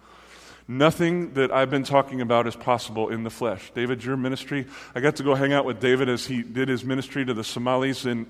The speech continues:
Minneapolis on Friday. A real privilege for me to do that. Impossible for that to happen without the power of Christ.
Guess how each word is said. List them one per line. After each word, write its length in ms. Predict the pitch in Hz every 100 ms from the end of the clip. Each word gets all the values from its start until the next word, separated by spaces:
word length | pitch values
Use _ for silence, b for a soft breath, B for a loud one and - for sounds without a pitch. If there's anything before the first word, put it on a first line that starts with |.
| -
Minneapolis 560 | 131 127 123 127 131
on 120 | 135 131
Friday. 340 | - 135 143
A 400 | 135 - - -
real 160 | 110 123
privilege 460 | - 135 139 139
for 120 | - 131
me 140 | 135
to 80 | 117
do 160 | 127
that. 300 | 131 143 - B B B -
Impossible 680 | 160 - 156 143 127 113
for 200 | 107 131
that 160 | 117 117
to 100 | 113
happen 380 | 127 123 107 107
without 320 | 117 117 113
the 40 |
power 280 | - 113 110
of 100 | 113
Christ. 400 | - 143 - -